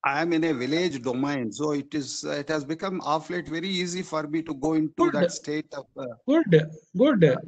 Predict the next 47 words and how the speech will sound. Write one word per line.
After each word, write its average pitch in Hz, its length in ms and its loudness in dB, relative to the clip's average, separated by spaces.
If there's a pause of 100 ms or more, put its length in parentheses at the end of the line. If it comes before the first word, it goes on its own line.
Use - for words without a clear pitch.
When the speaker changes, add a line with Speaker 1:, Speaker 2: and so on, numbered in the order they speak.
Speaker 2:
Why? 208 220 6
Speaker 1:
connected 160 600 -2
to 143 240 0
Atman 151 520 -2 (280)
and, 135 200 -6
uh, - 60 -10
Speaker 2:
Correct. 226 300 0
Speaker 1:
keep, - 340 -4
uh, 139 100 -8
mind 147 440 -4
and 131 180 -6
body 139 340 -2
little 135 340 -6
away. 135 260 -4
But, 151 340 -8
uh, 143 160 -4
when 143 200 0
I 147 100 0
come 180 300 -4
to, 131 120 -4
say, 143 200 -4
today 156 360 -6
I 143 60 -2
had 131 180 -10
come 139 180 -4
to 143 100 -8
smart 131 380 -6
city 127 360 -6
now, 110 160 -4
Bangalore 123 400 -4
city. 117 400 -10 (240)
Speaker 2:
No, 254 100 4
no, 269 160 6
the 170 140 6
smart 214 480 6
Speaker 1:
It's - 120 0
Speaker 2:
city 269 320 6
will 254 140 8
Speaker 1:
so 214 80 6
Speaker 2:
make 233 220 8
us 240 240 8
all 247 100 10
Speaker 1:
noisy. 240 60 2 (100)
Speaker 2:
stupid. 160 480 6 (1160)
Speaker 1:
Stupid, 175 540 -2
that's 131 220 -4
what. 147 200 2